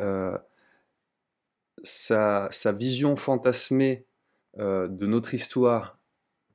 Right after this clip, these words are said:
et de, euh, et de notre futur. Quand je parle de vision fantasmée, il faut pas y voir un, une approche péjorative. On a tous une vision fantasmée et, euh, et on essaye, euh, le plus honnêtement possible intellectuellement d'enlever ces filtres du fantasme pour se rapprocher de la vérité, mais on a tous une vision fantasmée.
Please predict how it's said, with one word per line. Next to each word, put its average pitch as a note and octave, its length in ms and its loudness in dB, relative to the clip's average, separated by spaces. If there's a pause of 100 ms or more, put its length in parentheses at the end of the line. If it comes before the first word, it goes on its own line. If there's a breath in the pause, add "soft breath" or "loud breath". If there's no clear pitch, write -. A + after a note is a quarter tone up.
(420)
et G#2+ 120 -2
de, G2 160 -2
euh, F2+ 440 2
et F#2 100 -2
de G2+ 120 -2
notre G2 220 -4
futur. F#3 480 0 (380)
Quand B2+ 80 -2
je - 100 -4
parle C3+ 140 6
de C3 80 2
vision B2+ 260 2
fantasmée, B2 520 2
il A#2+ 120 6
faut G#2 180 -4
pas A2+ 140 2
y A#2 60 6
voir A2+ 200 4
un, G2+ 300 0 (300)
une A2 100 -6
approche G#2+ 360 0
péjorative. A2 580 2
On G#2 80 0
a F#2+ 60 0
tous D#3 280 0
une A2 100 0
vision G#2+ 360 0
fantasmée G#2 580 -2 (480 loud breath)
et, F#2 180 -2
euh, F2 320 -4
et F2+ 80 -2
on F#2+ 80 -2
essaye, G2+ 460 2
euh, F2+ 140 -2 (100)
le F#2+ 120 -4
plus A2+ 440 0
honnêtement A#2 380 6
possible A#2 400 2
intellectuellement A#2 680 2
d'enlever G#2 260 0
ces A2 200 0
filtres A#2+ 400 -4
du A2 100 -8
fantasme A#2 500 0
pour G#2 140 -4
se - 60 -4
rapprocher G2+ 340 -4
de G2+ 60 -4
la G2 80 2
vérité, G#2 340 2
mais E3 80 2
on G#2+ 80 2
a G2 80 0
tous - 240 -6
une A#2 60 0
vision G#2+ 260 0
fantasmée. A2 540 0